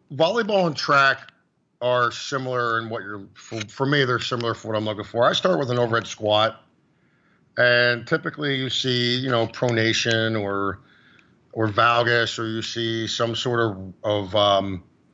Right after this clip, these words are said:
rounded back 'cause they got really tight hamstrings 'cause maybe their hip, their, their, um, glutes aren't functioning properly. So we're,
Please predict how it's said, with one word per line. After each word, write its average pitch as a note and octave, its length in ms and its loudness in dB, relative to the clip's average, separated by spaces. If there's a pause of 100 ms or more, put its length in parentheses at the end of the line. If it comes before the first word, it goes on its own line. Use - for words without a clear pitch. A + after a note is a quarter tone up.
(1300)
rounded C3+ 520 2
back C3 360 2
'cause A#2 160 -8
they A#2 80 -8
got A#2 180 -2
really B2 220 -6
tight B2 240 0
hamstrings A#2 640 -6
'cause G#2 140 -12
maybe A2+ 240 -2
their G#2+ 480 -2
hip, - 180 -2 (840)
their, A#2+ 280 0
their, A2 300 4
um, G2+ 480 0 (100)
glutes A#2+ 260 0
aren't A2+ 320 0
functioning A2+ 420 -2
properly. A#2 520 2
So A#2+ 500 2 (960)
we're, B2 200 -4